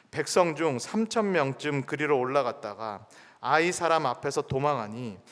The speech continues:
아이 사람이 그들을 삼십육 명쯤 쳐 죽이고, 성문 앞에서부터 스바림까지 쫓아가 내려가는 비탈에서 쳤으므로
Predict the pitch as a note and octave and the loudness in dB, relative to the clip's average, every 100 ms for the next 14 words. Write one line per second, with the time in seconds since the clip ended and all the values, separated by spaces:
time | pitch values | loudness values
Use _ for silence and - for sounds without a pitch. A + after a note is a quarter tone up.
0 | - - A2+ D3+ F3 E3 D#3 B2+ C3 C#3+ | -20 -8 0 2 2 2 0 0 0 -4
1 | A#2 - C#3 D3 C#3+ G3+ G3+ G3 F3+ B2 | -4 -4 0 0 0 0 -2 -2 -4 -2
2 | D3 E3+ E3 D3+ C#3+ E3 D#3+ - G3+ F#3+ | -2 0 0 0 -4 -6 -6 -2 -2 -2
3 | - A#2 G#2+ B2+ A#2 F#2+ - - - - | -6 -14 -10 -8 -8 -10 -20 -20 -16 -4
4 | - G3 G3+ G3 D#3+ D#3+ D3+ C3+ - - | 0 2 4 4 2 0 -2 -4 -6 -4
5 | D3+ D3 A3 G#3+ G3 F3+ F3+ C3+ C3+ - | -4 -4 0 2 2 0 -2 -4 -4 -4
6 | F#3+ - F3 F3 D#3 C3 C3+ B2+ C3+ B2+ | -4 -2 0 2 2 0 -2 -2 -6 -8
7 | D3+ D3 D#3+ C#3 B2+ E3 F3 - - - | -12 -4 -2 -2 -2 -2 -2 -4 -18 -18
8 | - - A3+ A#3 E3+ G#2 G#2+ F#2+ | -10 -6 -4 -2 -4 -6 -10 -14